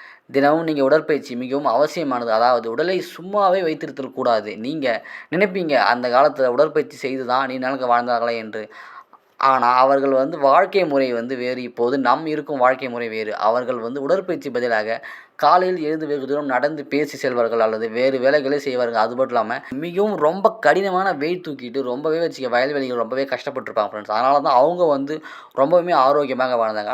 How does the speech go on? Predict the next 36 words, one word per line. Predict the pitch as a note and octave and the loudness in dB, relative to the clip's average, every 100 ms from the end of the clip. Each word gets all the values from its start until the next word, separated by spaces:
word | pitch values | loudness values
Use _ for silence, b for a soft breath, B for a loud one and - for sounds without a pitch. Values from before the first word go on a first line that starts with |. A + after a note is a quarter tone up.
| - | 2
அப்படிப்பட்ட | - D#3+ D#3 D3+ | 4 2 6 6
வேலைகள் | D3+ D#3+ D#3+ | 8 6 6
எல்லாமே | C#3+ C#3+ D3 | 4 2 0
இந்த | C3+ | -2
காலத்துல | C3+ C#3+ C#3+ | 4 4 4
எதுவுமே | C3 B2 B2 | -2 -4 -4
இல்ல | A#2 | -4
ஃப்ரெண்ட்ஸ். | A2 G#2+ G#2 - B B B | -6 -8 -16 -18 B B B
ஆனா | D#3+ | 4
இன்றைய | D#3 D#3+ F3+ D3+ D3 | 4 4 4 6 6
காலத்துல | D3+ C#3+ C3 | 6 4 0
நம்ம | B2 B2+ E3 | 2 2 2
வந்து | D#3+ C3 A#2+ B2 | 2 0 -4 -4
லேப்டாப்ல, | B2 B2 C3+ C#3+ - | 0 2 4 0 0
அது | A#2 A2+ A#2 | 0 0 0
மட்டும் | A#2+ A#2+ | -4 -2
இல்லாம | B2 A#2+ - | -2 -4 -6
நிறைய | G#2+ B2 B2 | -2 0 2
பேர் | C#3 | 2
வந்து | C3+ B2+ C3 | 2 0 4
ஆஃபீஸ்ல | A#2+ C3+ C#3 B2 A2+ | 4 4 0 0 0
உட்காந்து | C#3+ C#3+ | 2 2
வேலை | B2+ A#2+ | 4 0
செய்யறது, | - A2 G#2 G#2 G#2+ A2 | -2 -6 -6 -6 -6 -4
அது | A2+ A#2+ | -4 -4
மட்டும் | B2 A2+ | -6 -4
இல்லாம | G#2+ A2 A2+ | -4 0 0
கம்பெனிஸ்ல | A#2 C#3 C3+ - A2 - B B B | 0 -2 -6 -4 -4 -4 B B B
நின்னு | D3+ F3 F#3 | -2 2 2
கொண்டு | F3 | 4
வேலை | D3+ C#3 | 4 4
செய்வது | C#3 A#2+ A2+ A#2 | 2 -6 -4 -6
போன்ற | B2 A#2+ | -4 -2
வேலை | A#2 B2+ A#2+ | 0 0 0
தான் | B2+ | 0
ஃப்ரெண்ட்ஸ் | B2 - | -2 -2